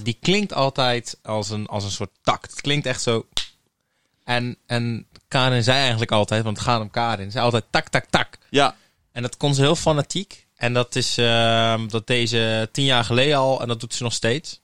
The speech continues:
Speaker 2: Ja, dus dan zet ze gewoon tak, tak, tak, tak, tak, en go, ah, tak, tak, tak, tak. <laughs>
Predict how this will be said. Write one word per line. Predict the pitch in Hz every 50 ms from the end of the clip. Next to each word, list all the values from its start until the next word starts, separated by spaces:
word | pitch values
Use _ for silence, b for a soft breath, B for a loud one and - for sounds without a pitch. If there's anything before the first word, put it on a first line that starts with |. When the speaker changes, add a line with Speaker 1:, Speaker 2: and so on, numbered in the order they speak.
| _ _
Speaker 2:
Ja, | - 147 90 82
dus | 98 107 -
dan | - 120
zet | - 139 127 -
ze | - 123
gewoon | 123 120 117 107 B B B B B B B
tak, | - 311 302 - -
tak, | 320 311 294
tak, | - - 320 311 302
tak, | - 311 311 294
tak, | - 330 302 262 -
en | 262 311 330 330 330
go, | 320 302 294
ah, | 311 330 330 330 330 339 339 330
tak, | 311 - - 349 339 330 -
tak, | - 339 330 -
tak, | - 330 320 311 -
tak. | - 320 - - -
<laughs> | - - - 180 - - - 226 -